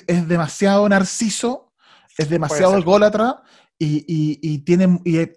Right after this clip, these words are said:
Speaker 1: tiene poco, o sea, en términos de N B A, eh, él juega como que si tuviera tres anillos y todavía no ganan dos series de playoff consecutivas.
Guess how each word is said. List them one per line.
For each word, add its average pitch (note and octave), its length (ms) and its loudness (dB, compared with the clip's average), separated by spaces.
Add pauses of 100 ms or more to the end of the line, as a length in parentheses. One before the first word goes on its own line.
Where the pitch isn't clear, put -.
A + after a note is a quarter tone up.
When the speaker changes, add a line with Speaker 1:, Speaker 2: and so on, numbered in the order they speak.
Speaker 1:
tiene F3+ 240 0
poco, F3+ 320 -6
o D#3 40 -10
sea, C#3+ 120 -6
en A#2+ 100 -10
términos D3 360 -4
de C#3+ 60 -2
N D3+ 120 -2
B G3 160 4
A, F3+ 260 0 (480)
eh, C#3 380 -4
él F3+ 160 0
juega G3 380 0
como F#3+ 200 4
que E3 80 -2
si D#3+ 120 -8
tuviera E3 340 0
tres F#3 160 2
anillos G#3+ 640 2
y D3+ 120 -4
todavía D#3 440 0
no E3+ 140 0
ganan F3+ 440 2
dos F#3 220 0
series F3+ 220 -2
de F3 100 0
playoff E3 240 -2
consecutivas. C#3 560 -4